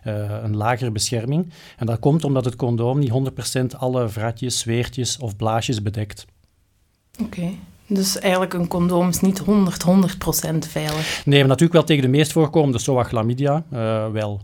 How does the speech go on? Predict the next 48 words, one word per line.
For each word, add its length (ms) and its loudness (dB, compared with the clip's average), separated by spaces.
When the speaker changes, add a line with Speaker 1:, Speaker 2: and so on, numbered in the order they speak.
Speaker 1:
Dus 320 -6
in 140 -4
die 120 -2
zin 200 0
zou 160 0
ik 60 -8
wel 180 0
zeggen, 420 -2
eh, 320 -4
gebruik 440 2
het, 340 -4
eh, 220 -4
ook 140 -4
naar 140 -2
anticonceptie 720 -4
toe 300 -2
is 140 -6
het, 160 -6
eh, 140 -4
is 140 -6
het, 140 -8
Speaker 2:
Ja. 120 -6
Speaker 1:
eh, 60 -8
beter 280 -4
dan 160 -8
niks 220 -8
natuurlijk, 480 -6
Speaker 2:
Ja. 80 -4
Speaker 1:
hè. 60 -2
Dus, 220 -2
ehm, 600 -4
ja, 280 -4
dus 280 -8
alert 340 -2
zijn, 360 4
denk 220 -2
ik. 180 -4
En, 400 -4
eh, 380 -4
zeker 340 -4
het 100 -12
condoom 320 0
gebruiken 460 -4
zou 180 -6
ik 140 -12
wel 140 -10
absoluut 320 -12
doen. 160 -6